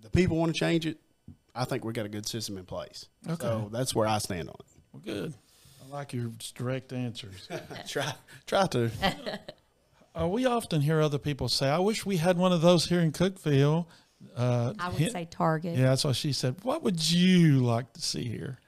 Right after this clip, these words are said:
Speaker 1: I honestly, um, I honestly couldn't really answer that. I would like to see just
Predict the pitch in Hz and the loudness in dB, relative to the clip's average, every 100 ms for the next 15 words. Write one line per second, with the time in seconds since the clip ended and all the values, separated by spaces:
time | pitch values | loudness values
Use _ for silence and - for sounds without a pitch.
0 | _ - 160 147 - 117 135 131 - 123 | _ -2 2 0 0 0 0 2 0 0
1 | 127 131 143 127 113 - - - - - | -2 0 0 0 -6 -12 -18 -20 -20 -20
2 | _ _ - 160 - 180 190 - 139 120 | _ _ -2 0 2 2 2 0 -2 -4
3 | - - 196 185 160 139 127 147 151 147 | -8 -2 0 2 -2 -2 -4 -4 -4 -6
4 | 151 131 - 107 160 160 135 151 - - | -8 -10 -10 -4 -4 -2 -2 -4 -4 -4
5 | 139 135 127 123 _ _ _ _ _ 143 | -2 -2 -2 -6 _ _ _ _ _ -6
6 | 165 | -6